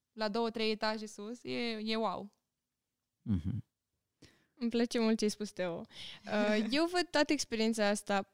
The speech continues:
Speaker 3: poate la liceu. Uh, cred că unii au și șansa să facă voluntariat în generală, ceea ce e și mai fain din nou.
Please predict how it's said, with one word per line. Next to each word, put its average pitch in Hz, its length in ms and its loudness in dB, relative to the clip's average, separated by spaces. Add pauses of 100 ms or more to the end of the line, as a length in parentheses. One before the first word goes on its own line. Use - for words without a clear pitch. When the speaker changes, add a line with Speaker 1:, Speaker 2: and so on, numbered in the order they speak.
Speaker 3:
poate 277 280 4
la 262 100 4
liceu. 196 680 -2 (140)
Uh, 196 400 0 (180)
cred 269 300 0
că - 180 -4
unii 247 280 2
au 233 120 4
și 233 180 0
șansa 214 340 2
să - 100 -10
facă 208 240 -2
voluntariat 196 580 0
în 202 120 2
generală, 180 640 0 (160)
ceea 170 180 -2
ce 180 160 -6
e 165 120 -2
și 190 220 0
mai 180 160 0
fain 170 260 -6
din 180 140 -4
nou. 190 280 -6